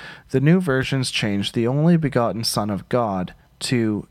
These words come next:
the only Son of God. Yet we as believers are called the children of God, or sons of God. Luke three thirty-eight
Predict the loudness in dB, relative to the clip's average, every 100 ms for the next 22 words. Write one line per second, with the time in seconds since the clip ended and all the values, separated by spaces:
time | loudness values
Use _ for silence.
0 | -8 -2 0 0 -2 -4 -2 0 2 0
1 | -2 -2 -2 -4 -10 -18 _ _ _ -20
2 | -20 -18 -2 0 2 2 0 0 0 2
3 | 2 0 -2 -4 0 0 0 -2 -2 -2
4 | -2 -4 -4 -2 0 0 -4 -8 -16 _
5 | -2 0 0 0 -2 -2 0 0 0 -6
6 | -12 _ _ _ _ -20 -20 -20 -10 2
7 | 2 2 -2 2 2 2 0 2 2 2
8 | 0 -4